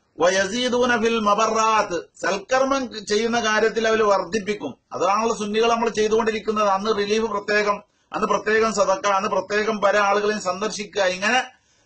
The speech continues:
പല പ്ര-, നല്ല കാര്യങ്ങളും അവര് വർദ്ധിപ്പിച്ചിരുന്നു. വയഴ്ത്തനൂന, മാത്രമല്ല അവര് വളരെ പ്രാമുഖ്യം ചെയ്തിരുന്നു.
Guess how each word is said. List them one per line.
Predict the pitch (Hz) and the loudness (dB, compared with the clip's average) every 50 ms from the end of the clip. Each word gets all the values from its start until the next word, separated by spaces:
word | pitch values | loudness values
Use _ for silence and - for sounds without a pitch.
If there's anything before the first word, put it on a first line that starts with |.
| _ _ - | _ _ -2
പല | 180 208 254 269 254 - - - - | 0 0 2 2 0 -2 -4 -6 -2
പ്ര-, | - 185 196 196 196 196 196 196 196 196 196 196 190 | 0 2 4 4 4 4 4 4 4 4 4 2 2
നല്ല | 185 185 190 220 254 285 | 0 -2 -2 2 2 2
കാര്യങ്ങളും | 269 254 240 233 240 247 240 233 247 240 233 226 | 4 4 2 2 2 2 2 2 2 2 2 2
അവര് | 220 220 220 220 | 2 2 2 4
വർദ്ധിപ്പിച്ചിരുന്നു. | 214 202 190 185 180 262 226 202 233 - 196 202 202 196 185 180 165 131 - - _ _ _ _ - | 4 2 2 0 -2 -6 -6 -6 -6 -8 -6 -6 -6 -4 -2 -2 -2 -2 -4 -8 _ _ _ _ -4
വയഴ്ത്തനൂന, | 147 165 180 185 185 202 226 214 208 - 247 240 233 240 233 233 226 214 214 214 208 190 175 151 147 | 0 2 4 4 4 4 2 0 0 -2 -2 0 2 2 2 2 2 2 4 4 4 2 2 0 0
മാത്രമല്ല | 156 180 202 202 - 220 226 220 214 208 208 208 | 0 0 0 0 -2 -2 0 0 2 2 2 2
അവര് | 202 202 196 190 190 214 226 | 2 2 4 4 2 2 2
വളരെ | 214 202 202 226 240 254 | 2 2 2 2 2 0
പ്രാമുഖ്യം | 254 254 214 208 214 240 247 254 233 202 - 214 262 269 262 | 0 0 0 2 2 2 0 -2 -4 -4 -2 0 0 0 0
ചെയ്തിരുന്നു. | 233 247 233 226 220 214 214 208 202 190 | 0 -2 -2 0 0 -2 -2 0 0 0